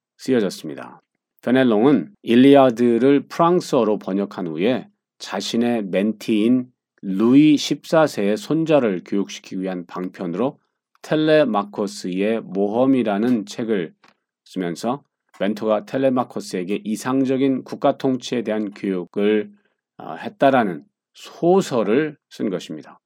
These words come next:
그러면서 자기가 가르치는 망나니 같던 루이 십사 세의 손자, 통치 서열 삼 위인 그를 훌륭한 젊은이로 탈바꿈시켰습니다. 이것을 통해서 유럽에서,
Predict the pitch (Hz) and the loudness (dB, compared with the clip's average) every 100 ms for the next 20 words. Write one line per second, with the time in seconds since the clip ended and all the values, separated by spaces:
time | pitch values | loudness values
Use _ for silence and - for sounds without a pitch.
0 | - 131 151 143 123 139 107 - 110 104 | -6 2 4 4 4 0 -4 -8 -8 -4
1 | 143 175 143 127 104 120 120 104 87 104 | 2 2 4 0 -2 -4 -4 -4 -4 -2
2 | 113 113 107 - 110 107 92 90 107 127 | -2 0 -2 -4 -6 -4 -6 -4 0 0
3 | 123 - - 120 - 107 104 120 107 80 | -2 -10 -4 -4 -2 -6 -4 -4 -4 -6
4 | - _ _ _ _ - 113 117 104 104 | -8 _ _ _ _ -8 -6 -6 -4 -2
5 | 101 - - - 165 151 139 156 - - | -2 -6 -10 -4 0 2 4 2 -2 -6
6 | 104 107 - _ _ _ _ - - 135 | -4 -4 -6 _ _ _ _ -20 -8 -2
7 | 143 139 123 123 123 - _ - 92 87 | 0 2 0 0 -4 -8 _ -10 -8 -8
8 | 82 87 90 _ _ - 104 98 - 92 | -8 -10 -12 _ _ -12 -10 -10 -12 -16
9 | - - - 76 73 - _ _ 98 107 | -16 -18 -16 -16 -16 -20 _ _ 0 0
10 | 101 - 107 98 139 113 - - _ 92 | -2 -2 -2 0 -2 -4 -8 -20 _ -6
11 | 95 90 85 90 | -4 -4 -6 -8